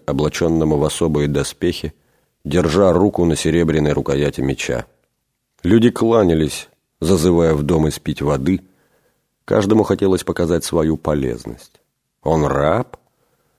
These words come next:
Но его не покупали на невольничьем рынке, не смотрели в зубы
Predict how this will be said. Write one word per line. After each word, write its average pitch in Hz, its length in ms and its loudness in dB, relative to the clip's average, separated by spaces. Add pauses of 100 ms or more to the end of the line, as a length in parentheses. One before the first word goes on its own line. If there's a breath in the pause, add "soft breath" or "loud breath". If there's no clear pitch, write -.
(400)
Но 76 180 0
его 90 220 4
не 101 120 4
покупали 101 580 0
на 73 100 0
невольничьем 78 880 0
рынке, 76 680 -2 (160)
не 165 140 0
смотрели 98 460 2
в 80 100 0
зубы 80 580 0